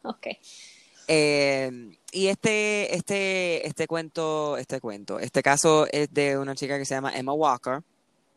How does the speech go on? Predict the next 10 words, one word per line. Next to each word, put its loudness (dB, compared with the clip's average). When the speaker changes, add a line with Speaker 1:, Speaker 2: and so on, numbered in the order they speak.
Speaker 2:
Um, -2
y 2
es 2
un 2
cuento, -2
es -4
un -6
cu-, -6
es -6
interesante. -4